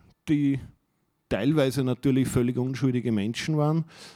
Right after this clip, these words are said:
teilweise aber auch gute Gründe gehabt haben, äh, sich vor der Roten Armee oder auch vor den, äh, neuen, äh, Regimen in den, in den osteuropäischen Staaten zu fürchten,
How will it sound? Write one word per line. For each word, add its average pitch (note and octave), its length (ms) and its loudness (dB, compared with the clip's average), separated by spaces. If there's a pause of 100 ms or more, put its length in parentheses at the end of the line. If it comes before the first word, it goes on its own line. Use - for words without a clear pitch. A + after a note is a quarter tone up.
(140)
teilweise C3 500 2
aber B2 220 2
auch - 180 -8
gute C3 300 -4
Gründe D#3 580 2
gehabt D3 460 0
haben, D3+ 200 0
äh, E2 240 -4
sich C#3+ 280 -2
vor C#3 160 0
der C3+ 80 2
Roten C3 340 0
Armee C3+ 400 4
oder B2+ 300 2
auch A#2+ 280 0
vor - 280 -4
den, B2 180 0
äh, A#2+ 240 -6
neuen, A#2 400 -2
äh, - 60 -8
Regimen B2+ 880 0
in - 180 -4
den, B2+ 320 -6
in B2 140 -4
den B2 140 0
osteuropäischen B2+ 760 -2
Staaten B2 400 -4 (440)
zu B2 260 0 (160)
fürchten, E3+ 760 4